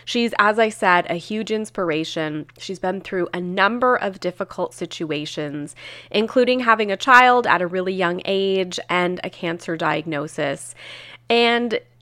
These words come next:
she's very resilient. She has been able to become a successful parent and coach and an inspiration to many in her community. So let's hear about her background and how she really learned to thrive in these tough situations.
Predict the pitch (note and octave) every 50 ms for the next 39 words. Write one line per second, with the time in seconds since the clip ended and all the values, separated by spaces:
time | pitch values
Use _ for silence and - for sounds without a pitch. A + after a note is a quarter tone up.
0 | _ _ - - - D4+ D4 C4+ A#3 A3 A#3+ A#3 A#3+ B3+ C4+ B3 C4 C4 A#3 -
1 | F3 E3+ F3+ F3+ F3+ F3+ F3 F3 - - - - - - G3+ G3 F#3+ F#3 F3+ F#3+
2 | F#3 F3 E3+ E3+ E3+ E3+ E3+ E3 E3 - - - - - F3+ F3 - - F#3+ G#3+
3 | G#3 A3 G#3+ G#3+ G#3+ - - F#3 F#3 F3+ - F#3 F#3 E3+ E3 D#3 - - F3 -
4 | - - C#3+ D3 - - - C3 - - E4+ F4+ E4 D#4 D4 B3+ - - F#3 E3+
5 | E3 - - D4 C#4 C4+ A#3 - - - - - - F3 F3 F3 E3+ D3+ D3+ -
6 | - G3 G3+ - - - F#3 F3 F3+ - - F3 E3+ - F3+ E3 E3+ E3 F3 E3
7 | E3 E3+ E3+ E3 D3+ - - E3+ E3 D#3 D#3 D#3 D3+ D3 C#3+ D3 - _ - -
8 | - - - - - - - - - C#4+ B3+ C#4+ A3+ C#4+ D4+ G#4 A#4+ - - F4+
9 | F4+ F4+ F4+ - D4 C#4+ C#4 C#4 - A#3 G#3 - B3 A#3+ B3 B3+ B3+ - C#4 B3+
10 | A#3+ A#3+ A#3+ A#3 A3+ A3+ A3+ A#3 A3 A3 _ _ _ _ _ _ - G3 G3 G3
11 | G3 G#3+ G#3+ G#3+ A3 - - A3+ G#3+ G#3 F#3+ G#3 G3+ G3 G#3 G3 F#3 G3 F#3 F#3
12 | F#3 F#3 - F#3 - - - F#3 E3+ F3 F3+ F3+ E3+ F3+ F3+ F#3 F3 E3 E3 -
13 | - - - F#3 F3+ - - F3+ F3 - - F3+ E3+ E3+ E3 E3+ E3+ - - F3
14 | E3 E3 D#3+ E3+ E3 E3 -